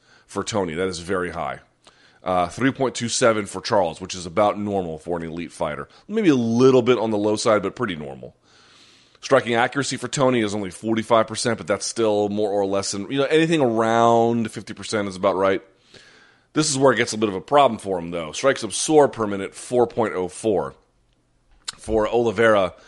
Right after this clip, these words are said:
three point zero eight. So both have positive, positive differentials. Uh, Tony a little bit more so than Charles, but still, that four is high.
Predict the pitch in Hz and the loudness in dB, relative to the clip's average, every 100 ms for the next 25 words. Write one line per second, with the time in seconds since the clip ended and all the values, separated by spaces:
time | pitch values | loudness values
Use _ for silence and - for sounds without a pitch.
0 | - _ - 110 127 127 123 113 101 101 | -20 _ -10 0 2 2 0 -2 -2 0
1 | 104 95 95 85 107 90 139 165 131 - | 0 2 0 -2 -4 2 2 4 0 0
2 | 123 123 113 113 90 - 98 120 120 110 | 2 2 2 -2 -4 -12 -4 4 4 4
3 | 95 110 - 98 104 101 90 85 82 - | -4 -4 -2 2 2 0 -4 -4 -6 -12
4 | _ _ _ _ - 95 92 - 131 135 | _ _ _ _ -4 -2 -2 -2 -2 0
5 | 120 101 107 110 101 98 107 107 107 - | 0 -2 -2 0 -2 -4 -2 -2 -2 -2
6 | 90 85 85 92 87 82 85 - 120 104 | -2 -2 -4 -6 -6 -6 -10 -4 2 2
7 | 87 80 - 98 - 117 107 98 101 - | 2 -2 -8 -8 -4 0 2 2 0 -4
8 | 117 110 82 - 90 80 62 | -2 -2 -2 -4 -2 -2 -4